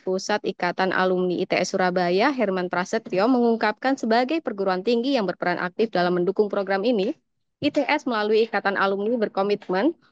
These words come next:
untuk memfasilitasi sinergi antara berbagai pihak melalui fokus group discussion,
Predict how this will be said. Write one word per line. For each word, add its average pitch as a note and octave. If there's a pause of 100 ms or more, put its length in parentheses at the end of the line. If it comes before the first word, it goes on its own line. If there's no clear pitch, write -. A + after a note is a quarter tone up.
(160)
untuk B3+
memfasilitasi G#3
sinergi F#3+
antara F3+
berbagai F#3
pihak B3+
melalui A#3+
fokus G#3
group G#3
discussion, B3